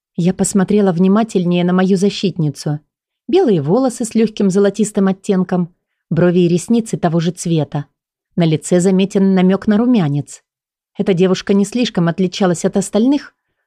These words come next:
но лёгкая желтизна в совокупности с другими чертами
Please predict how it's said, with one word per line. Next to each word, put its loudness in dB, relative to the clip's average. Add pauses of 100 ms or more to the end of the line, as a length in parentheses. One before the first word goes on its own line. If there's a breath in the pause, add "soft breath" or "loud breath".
но 2
лёгкая 0
желтизна 0
в -6
совокупности -2
с -2
другими 0
чертами -2